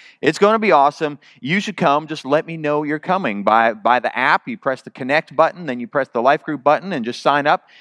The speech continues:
Or right outside at the Next Step Center to the left by the group link banner, sign up.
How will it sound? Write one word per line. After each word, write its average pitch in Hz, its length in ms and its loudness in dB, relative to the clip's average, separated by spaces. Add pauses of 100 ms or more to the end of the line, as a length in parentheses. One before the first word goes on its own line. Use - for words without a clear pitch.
(160)
Or 165 340 4
right 147 240 2
outside 156 360 2
at 165 80 -4
the 123 80 -6
Next 139 200 -4
Step 151 180 0
Center 165 340 -2
to 151 100 -6
the 120 160 2
left 143 420 2
by 113 140 2
the 110 80 -10
group 139 260 -6
link 139 240 -4
banner, 147 320 0
sign 143 340 0
up. 160 200 2